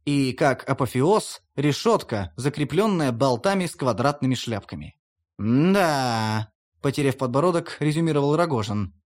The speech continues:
«Такого ключика у меня нет». «Вырвать сможешь?» с надеждой в голосе спросила Аглая. «Нет», покачал головой капитан. «Во-первых, упереться не во что. А во-вторых, это же саморезы, и длина у них сантиметров тридцать.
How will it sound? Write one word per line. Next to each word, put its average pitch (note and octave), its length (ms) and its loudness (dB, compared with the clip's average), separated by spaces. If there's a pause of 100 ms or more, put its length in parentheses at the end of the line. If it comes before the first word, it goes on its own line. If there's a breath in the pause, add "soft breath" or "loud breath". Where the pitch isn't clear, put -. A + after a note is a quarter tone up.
(120)
«Такого E3 480 4
ключика F#3+ 400 0
у G3+ 80 6
меня G3 240 2
нет». A#2 580 -2 (400)
«Вырвать A#3+ 420 2
сможешь?» A#3+ 540 2 (320)
с - 120 -10
надеждой D#3+ 420 2
в C#3 60 -2
голосе F#3 340 0
спросила D#3 460 0
Аглая. A2 460 0 (440)
«Нет», A#2+ 800 0 (240)
покачал C#3 380 0
головой C3 260 0
капитан. A#2+ 520 -4 (600)
«Во-первых, F#3 800 0
упереться D#3+ 500 2
не E3+ 160 2
во B2 60 2
что. G2+ 300 -6 (320)
А C3 160 2
во-вторых, F#3+ 500 2
это E3 340 2
же E3+ 180 0
саморезы, F#3+ 840 0
и D3 100 -2
длина G#3 500 2
у D#3+ 60 2
них B2+ 180 0
сантиметров G3 600 0
тридцать. - 460 -6